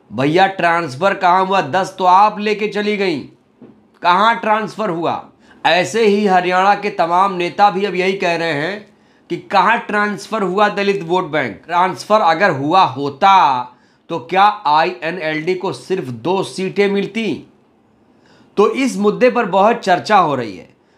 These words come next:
हालांकि जो बहन जी के समर्थक हैं वो कह रहे हैं बहन जी ने जो कहा सही है। अब बहन जी के बयानों का विश्लेषण करें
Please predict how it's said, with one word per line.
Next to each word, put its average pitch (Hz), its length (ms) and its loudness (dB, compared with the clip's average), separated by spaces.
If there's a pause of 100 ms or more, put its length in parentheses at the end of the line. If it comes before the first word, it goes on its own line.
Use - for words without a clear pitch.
हालांकि 185 500 0
जो 202 160 -2
बहन 170 340 0
जी 202 120 -2
के 202 140 -2
समर्थक 143 560 -4
हैं 196 280 -8 (500)
वो 175 120 2
कह 180 240 2
रहे 208 120 2
हैं 214 100 -4
बहन 170 300 0
जी 190 120 -4
ने 202 140 0
जो 170 220 -4
कहा 196 340 2
सही 208 380 -6
है। 110 260 -10 (800)
अब 170 140 0
बहन 190 400 -2
जी 214 120 -6
के 226 160 -2
बयानों 180 440 0
का 214 120 -2
विश्लेषण 185 560 -6
करें 156 680 -4